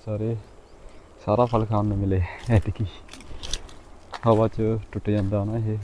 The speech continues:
ਇਸ ਕਰਕੇ ਥੋੜ੍ਹੀ ਜਿਹੀ ਦਿੱਕਤ ਆਉਂਦੀ ਹੈ। And ਮੌਸਮੀ ਨੂੰ ਐਤਕੀ ਫਲ ਘੱਟ ਲੱਗ ਰਿਹਾ ਮੈਨੂੰ, ਰੀਜ਼ਨ ਪਤਾ ਨਹੀਂ। ਚਲੋ ਜੋ ਪਰਮਾਤਮਾ ਨੇ ਦੇਣਾ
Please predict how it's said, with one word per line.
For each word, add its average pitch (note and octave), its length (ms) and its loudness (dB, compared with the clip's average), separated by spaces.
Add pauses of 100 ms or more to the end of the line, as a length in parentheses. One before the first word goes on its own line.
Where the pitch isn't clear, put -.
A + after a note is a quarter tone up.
ਇਸ - 140 -6
ਕਰਕੇ G2+ 400 -2 (760)
ਥੋੜ੍ਹੀ A2 260 -2
ਜਿਹੀ A2+ 140 0
ਦਿੱਕਤ G#2 320 -6
ਆਉਂਦੀ F#2+ 340 -6
ਹੈ। G#2 160 -6 (340)
And G#2 280 -12 (540)
ਮੌਸਮੀ A#2+ 480 -10
ਨੂੰ B2 100 -6
ਐਤਕੀ A2+ 240 -6
ਫਲ A2 180 -8 (120)
ਘੱਟ A2+ 200 -10
ਲੱਗ F#2+ 200 -6
ਰਿਹਾ F#2 160 -6
ਮੈਨੂੰ, G2+ 300 -12 (960)
ਰੀਜ਼ਨ A2+ 420 4
ਪਤਾ G#2 240 2
ਨਹੀਂ। A2 220 2 (1800)
ਚਲੋ A#2 240 4 (600)
ਜੋ A2+ 300 6 (240)
ਪਰਮਾਤਮਾ G#2 420 2
ਨੇ G2+ 80 2
ਦੇਣਾ G2+ 220 4